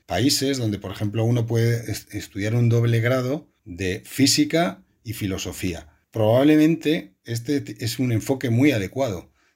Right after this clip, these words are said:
de los retos a los que nos vamos a enfrentar. Por lo tanto, no, no tenemos que seguir pensando en mundos estancos y la organización de los programas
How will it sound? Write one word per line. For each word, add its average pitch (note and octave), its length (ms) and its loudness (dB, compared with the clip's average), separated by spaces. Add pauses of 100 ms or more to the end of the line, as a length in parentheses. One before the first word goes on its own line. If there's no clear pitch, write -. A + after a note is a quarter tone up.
de G2 120 -10
los F#2+ 180 -4
retos C3 380 0
a G#2 40 -2
los G2+ 140 -4
que G#2 100 -10
nos G2 140 -4
vamos F#2 260 -6
a G2 40 -4
enfrentar. E2 560 -12 (220)
Por F#2+ 120 -18
lo F#2 40 -12
tanto, A2 280 0
no, A#2+ 300 4
no B2 280 -4 (100)
tenemos A#2+ 300 -4
que A2 140 -4
seguir G#2+ 260 -4
pensando A2+ 480 0
en G#2 80 2
mundos A2 380 0
estancos B2+ 760 -4 (280)
y G#2+ 140 -4
la G#2 240 0
organización G#2 760 0
de C#3 100 2
los B2 120 -4
programas B2+ 680 -4